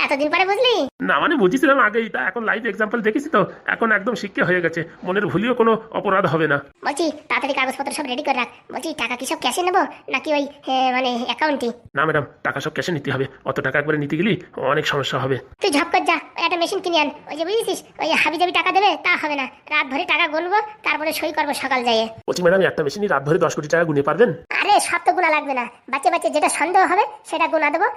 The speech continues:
Speaker 1: হুম, বোঝা যাবে যে, এ, অরিজিনাল কিনা। এই দশ পেটিতে দশটা কুড়িটা উঠে গুণা দিলেই বোঝা যাবে যে, মানে, ঠিকঠাক কিনা।
Speaker 2: তা ঠিক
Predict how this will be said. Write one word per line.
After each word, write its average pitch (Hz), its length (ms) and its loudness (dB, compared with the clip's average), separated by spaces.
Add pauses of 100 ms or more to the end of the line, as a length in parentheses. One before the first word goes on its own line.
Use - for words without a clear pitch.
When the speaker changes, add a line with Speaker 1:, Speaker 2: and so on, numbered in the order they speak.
(120)
Speaker 1:
হুম, 349 180 -2
বোঝা 339 220 2
যাবে 311 200 2
যে, 294 60 6 (260)
এ, 320 40 2 (240)
অরিজিনাল 285 400 0
কিনা। 240 160 -2 (260)
এই 269 120 -2
দশ 262 160 2
পেটিতে 285 260 0 (100)
দশটা 262 220 0
কুড়িটা 285 220 0 (100)
উঠে 359 160 6 (320)
গুণা 302 180 2
দিলেই 311 200 -2
বোঝা 330 200 2
যাবে 285 140 2 (280)
যে, 285 80 4 (100)
মানে, 269 180 0
ঠিকঠাক 269 360 -2
কিনা। 240 200 0 (280)
Speaker 2:
তা - 80 0 (160)
ঠিক 180 100 0